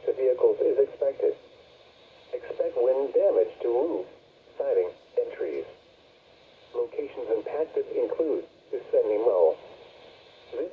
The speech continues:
includes Route eighty-six between mile markers seventy-nine and eighty-one. For your protection,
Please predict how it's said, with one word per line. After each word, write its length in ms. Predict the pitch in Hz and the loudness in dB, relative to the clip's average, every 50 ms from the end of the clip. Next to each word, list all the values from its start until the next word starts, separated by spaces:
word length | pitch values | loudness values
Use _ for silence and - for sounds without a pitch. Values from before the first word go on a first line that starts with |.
| - - | -10 -12
includes 400 | - - - 160 151 143 143 143 - | -12 -12 -8 -6 -6 -6 -6 -2 0
Route 300 | - 139 143 143 135 - | 2 2 2 0 -2 -2
eighty-six 440 | 139 139 151 160 156 - - - - - - | -4 -2 -2 -4 -6 -2 -4 -4 -4 -2 -4
between 400 | - - - - - 131 120 120 | -4 -4 -2 -2 -2 0 0 0
mile 320 | 120 135 139 135 120 120 | 2 2 2 2 2 2
markers 440 | 110 110 120 131 135 - - - - - - | 2 2 2 0 0 0 -2 -2 -2 2 4
seventy-nine 520 | 123 123 120 135 131 127 127 127 123 123 123 - - | 4 6 6 4 0 2 2 4 4 4 6 4 4
and 40 | - - - | 4 2 -2
eighty-one. 600 | 151 156 165 160 143 151 156 160 151 101 87 - - - - - - - - - - - - - - - - - - - - - - - | -4 -2 -2 0 2 2 4 2 2 0 -2 -8 -12 -18 -20 -20 -20 -20 -20 -20 -20 -20 -20 -20 -20 -20 -20 -20 -20 -20 -20 -16 -8 -6
For 140 | - - | -6 -4
your 160 | 269 254 240 - - - | -2 -2 -4 -4 -6 -8
protection, 440 | - 440 - - - - - - | -8 -8 -4 -4 -6 -6 -6 -6